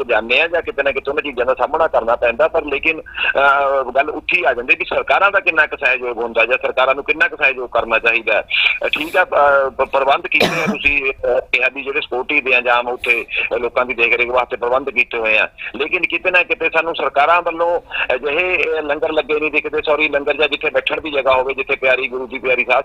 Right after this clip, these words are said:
ਸੰਗਤ ਬੈਠਣ ਨੂੰ, ਅਹ, ਬੈਠ ਸਕੇ ਜਾਂ ਜਿੱਥੇ ਲੋਕ ਉੱਥੇ ਦੋ ਘੜੀ ਆਰਾਮ ਕਰ ਸਕਣ, ਦਰਸ਼ਨ ਕਰਕੇ ਫਿਰ ਕਿਤੇ ਨਾ ਕਿਤੇ ਅੱਗੇ ਬੈਠ ਸਕਣ, ਸਰਕਾਰਾਂ ਵੱਲੋਂ ਸਾਨੂੰ ਕੋਈ ਏਦਾਂ ਦਾ ਪ੍ਰਬੰਧ ਨਹੀਂ ਦਿਖਦਾ।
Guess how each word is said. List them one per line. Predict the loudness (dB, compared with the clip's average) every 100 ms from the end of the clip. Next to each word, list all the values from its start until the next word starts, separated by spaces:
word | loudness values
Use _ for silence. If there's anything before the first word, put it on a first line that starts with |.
| 0
ਸੰਗਤ | -2 -6
ਬੈਠਣ | -6 -4 -2
ਨੂੰ, | -4
ਅਹ, | -6 -10 -4 0
ਬੈਠ | 2 0
ਸਕੇ | 0 -2 0
ਜਾਂ | 0 -2
ਜਿੱਥੇ | -2 -4
ਲੋਕ | -2 -4
ਉੱਥੇ | -4 -4 -2 -2 -6 -10 -6
ਦੋ | -4
ਘੜੀ | -2 0
ਆਰਾਮ | 2 2 0
ਕਰ | 0 0
ਸਕਣ, | 0 -2 0
ਦਰਸ਼ਨ | 0 -2 -2 0
ਕਰਕੇ | 0 0
ਫਿਰ | -4 -4
ਕਿਤੇ | -4 -4
ਨਾ | -2
ਕਿਤੇ | 0 0
ਅੱਗੇ | 0
ਬੈਠ | 2 2
ਸਕਣ, | 2 -2 -2
ਸਰਕਾਰਾਂ | -4 _ -6 0 2 2
ਵੱਲੋਂ | 0 0
ਸਾਨੂੰ | 0 0
ਕੋਈ | -2 -2
ਏਦਾਂ | 0 2
ਦਾ | 2
ਪ੍ਰਬੰਧ | 2 2 2
ਨਹੀਂ | 0 -4
ਦਿਖਦਾ। | -2 2 2